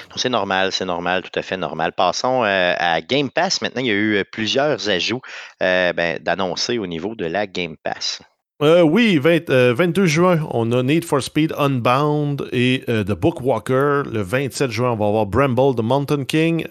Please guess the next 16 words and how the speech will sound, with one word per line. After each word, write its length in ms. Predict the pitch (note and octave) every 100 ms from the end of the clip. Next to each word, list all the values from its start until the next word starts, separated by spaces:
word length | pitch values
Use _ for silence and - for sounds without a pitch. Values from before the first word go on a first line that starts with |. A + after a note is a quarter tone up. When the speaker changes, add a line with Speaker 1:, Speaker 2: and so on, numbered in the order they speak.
| -
Speaker 2:
Fist, 540 | - F3 F#3 - B2+
Forge 540 | - - E3 D3+ A2+ -
in 440 | D3+ D3+ C#3 C3+ A2+ -
Shadow 400 | - - C#3+ B2+
Torch 680 | - C3+ C3 C3+ C3 - - - - - -
et, 260 | A#2 B2
euh, 200 | A2+ G#2
Story 480 | - C#3 C3+ B2+ C#3
of 100 | A2+
Seasons, 680 | - C3 F#2+ B2 B2+ B2 G#2
euh, 140 | G2
Fri-, 400 | - C3 C3+ C#3+ A#2+
Friends 360 | - C#3+ D3 B2
of 140 | G#2
Mineral 380 | A#2 A#2 A2 G2+
Town. 520 | - B2+ C3 C3+ C3